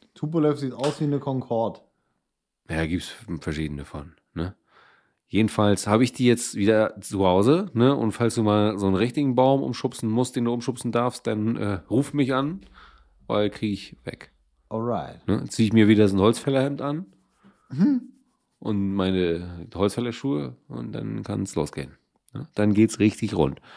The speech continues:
Speaker 2: Aber muss vorher bei den Nachbarn Bescheid sagen, dann, äh, <laughs> ist laut. So.
Speaker 1: Ist laut,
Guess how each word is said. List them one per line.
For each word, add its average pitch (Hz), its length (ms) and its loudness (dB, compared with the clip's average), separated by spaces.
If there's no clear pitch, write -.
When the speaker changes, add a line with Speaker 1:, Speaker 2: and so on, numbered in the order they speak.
Speaker 2:
Aber 107 120 4
muss 135 200 6
vorher 135 280 6
bei 131 80 6
den 120 100 4
Nachbarn 127 360 2
Bescheid 131 340 -2
sagen, 127 340 0
dann, 113 420 0
äh, 101 300 -2
<laughs> - 480 0
ist - 200 -12
laut. - 240 -12
So. 76 220 0
Speaker 1:
Ist 120 200 -6
laut, - 260 -10